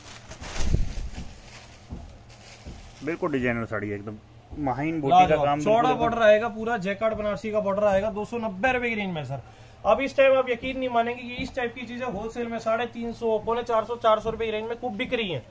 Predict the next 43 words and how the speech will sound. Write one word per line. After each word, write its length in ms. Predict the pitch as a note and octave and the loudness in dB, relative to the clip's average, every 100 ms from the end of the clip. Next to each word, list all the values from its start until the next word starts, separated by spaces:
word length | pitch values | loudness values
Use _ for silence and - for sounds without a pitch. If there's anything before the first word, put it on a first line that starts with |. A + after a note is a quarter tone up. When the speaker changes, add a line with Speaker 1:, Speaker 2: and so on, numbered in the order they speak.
| - | 0
Speaker 1:
होलसेल 380 | B2+ E3 F#3+ F#3 | 4 6 8 6
में 120 | F3+ | 6
बिक 160 | D3 C#3 | 2 2
रही 120 | C#3 | 4
हैं, 80 | C#3+ | 8
Speaker 2:
wholesale 180 | - E3+ | 10 10
Speaker 1:
रिटेल 160 | E3+ | 10
में 0 | |
Speaker 2:
की 60 | F3+ | 8
Speaker 1:
जाके 100 | F3 | 8
Speaker 2:
बात 100 | A3 | 8
Speaker 1:
वो 60 | G3 | 8
Speaker 2:
कर 80 | |
रहा 80 | F3 | 10
हूँ, 60 | E3+ | 10
Speaker 1:
सात 100 | - | 8
सौ, 40 | |
Speaker 2:
रिटेल 60 | F3+ | 8
में 40 | |
Speaker 1:
आठ 60 | E3 | 10
सौ 80 | B3+ | 8
रुपए 60 | |
में 80 | B3+ | 6
Speaker 2:
आके 140 | A#3+ B3+ | 6 6
Speaker 1:
बिक 60 | |
जाती 100 | B3+ | 4
है। 40 | A#3 | 6
Speaker 2:
पाँच 260 | A3+ A3+ A3+ | 2 2 4
सौ, 140 | B3 | 4
साढ़े 220 | A3+ A3+ | 6 4
पाँच 200 | A3+ A3+ | 4 2
सौ, 80 | A#3+ | 0
छह 140 | A#3 A3+ | -2 0
सौ 140 | A#3+ | 4
हो 60 | G#3+ | 4
जाता 220 | E3+ E3 | 4 2
है 60 | |
इस 80 | C#3+ | -2
का 100 | - | -4
रेट। 160 | A#2 G2+ - - - - - | -8 -10 -20 -20 -20 -14 -4
तो 60 | - | 2
customer 360 | C4 D4+ D4 | 2 4 2
खुद 320 | C#4 C#4 - | 2 -4 -4